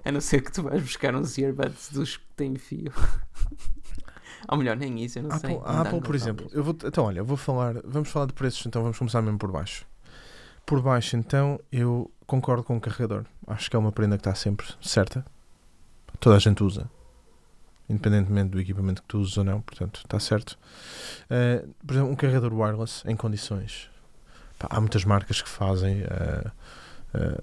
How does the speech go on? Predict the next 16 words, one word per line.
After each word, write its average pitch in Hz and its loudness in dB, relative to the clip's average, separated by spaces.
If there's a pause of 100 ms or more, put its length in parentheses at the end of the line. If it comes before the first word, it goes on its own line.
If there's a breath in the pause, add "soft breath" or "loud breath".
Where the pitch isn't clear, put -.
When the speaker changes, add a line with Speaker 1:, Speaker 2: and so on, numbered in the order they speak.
(280)
Speaker 2:
Raftex, - 2 (220)
eh, 95 -2 (320 loud breath)
a 92 -2
Rocky, 110 2
como 104 0
tu 104 -4
falaste, 101 -2
a 95 -2
Anker, 107 0 (480 loud breath)
todas 113 2
essas 104 0
marcas 104 0
fazem 101 0
carregadores 95 -2
em 92 -2
condições. 92 -4